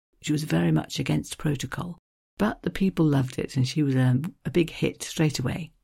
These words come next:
This act was described, in fact, by a Prussian writer of the time as follows. "The arrival of the angelic princess spreads over these days a noble splendour.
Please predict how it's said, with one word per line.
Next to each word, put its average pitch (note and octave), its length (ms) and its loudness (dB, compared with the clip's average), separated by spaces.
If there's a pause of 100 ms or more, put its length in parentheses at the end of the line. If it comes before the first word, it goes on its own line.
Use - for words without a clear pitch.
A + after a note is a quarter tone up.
(480)
This - 220 2
act - 260 0
was D#3+ 120 -2
described, D3+ 560 0
in C#3 80 2
fact, - 280 -4
by C#3 160 2
a D3 100 0
Prussian E3+ 360 2
writer D3+ 320 2
of B2+ 80 2
the C#3+ 100 -2
time D3+ 460 0 (160)
as G3 180 0
follows. D3 560 -4 (460)
"The A3+ 140 6
arrival A3+ 500 2
of C#3+ 100 -2
the E3 120 4
angelic E3+ 580 0
princess F3+ 640 -2 (220)
spreads - 580 0
over F#3+ 200 2
these A3 280 0
days E3 400 -2
a C3+ 40 2
noble E3+ 500 4
splendour. D#3 640 -2